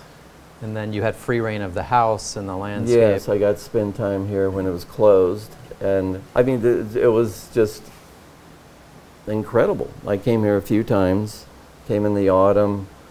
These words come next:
Speaker 2: Um, I knew that what I ended up doing, I wanted something kind of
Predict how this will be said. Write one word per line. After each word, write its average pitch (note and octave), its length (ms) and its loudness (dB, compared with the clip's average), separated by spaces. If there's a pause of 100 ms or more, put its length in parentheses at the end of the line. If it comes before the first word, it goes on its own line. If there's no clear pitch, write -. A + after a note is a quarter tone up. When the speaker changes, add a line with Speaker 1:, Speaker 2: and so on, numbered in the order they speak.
(680)
Speaker 2:
Um, G2+ 500 2 (1300)
I A2+ 140 2
knew A#2+ 320 4
that G2 320 4 (200)
what A2+ 200 4
I A2 120 6
ended A2 240 0
up G#2+ 200 6
doing, G#2+ 480 2 (1400)
I A2 80 -2
wanted A2 320 0
something G#2 400 -2
kind G#2+ 240 0
of F#2 140 -2